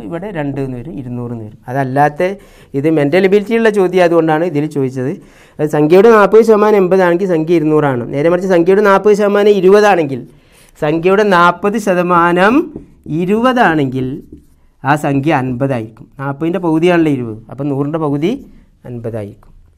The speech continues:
ഒരു സംഖ്യയുടെ നാൽപത് ശതമാനം ഇരുപതാണെങ്കിൽ ആ സംഖ്യ അൻപതായിരിക്കും. നേരെ മറിച്ച് നാൽപത് ശതമാനം എൺപതാണെങ്കിൽ സംഖ്യ ഇരുന്നൂറായിരിക്കും.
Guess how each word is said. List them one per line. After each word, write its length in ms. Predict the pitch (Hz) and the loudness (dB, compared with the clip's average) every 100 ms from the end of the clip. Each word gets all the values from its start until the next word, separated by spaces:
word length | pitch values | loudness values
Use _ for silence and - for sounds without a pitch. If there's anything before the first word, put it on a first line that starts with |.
| _ - - | _ -20 -16
ഒരു 80 | 139 156 | -8 -4
സംഖ്യയുടെ 320 | 151 160 170 | 0 2 2
നാൽപത് 240 | 160 151 170 | 2 2 0
ശതമാനം 300 | 175 175 180 180 | 2 2 2 0
ഇരുപതാണെങ്കിൽ 580 | 170 185 190 190 190 240 311 180 | 0 4 4 4 0 -2 0 -2
ആ 40 | 175 | 0
സംഖ്യ 260 | 180 180 226 - - _ 160 | 0 2 0 0 -8 _ -10
അൻപതായിരിക്കും. 640 | 151 143 147 131 123 127 160 - | -6 -2 -2 -2 -2 -6 -8 -8
നേരെ 180 | 139 156 | -4 -2
മറിച്ച് 200 | 156 165 156 | -2 -4 -4
നാൽപത് 240 | 143 170 175 | -2 -4 -2
ശതമാനം 420 | 180 180 185 196 170 | -2 0 0 0 0
എൺപതാണെങ്കിൽ 560 | 160 165 220 202 185 190 | -2 2 2 4 2 -2
സംഖ്യ 260 | 170 160 160 | -4 -4 -4
ഇരുന്നൂറായിരിക്കും. 580 | 139 135 127 117 - | -4 -6 -6 -10 -12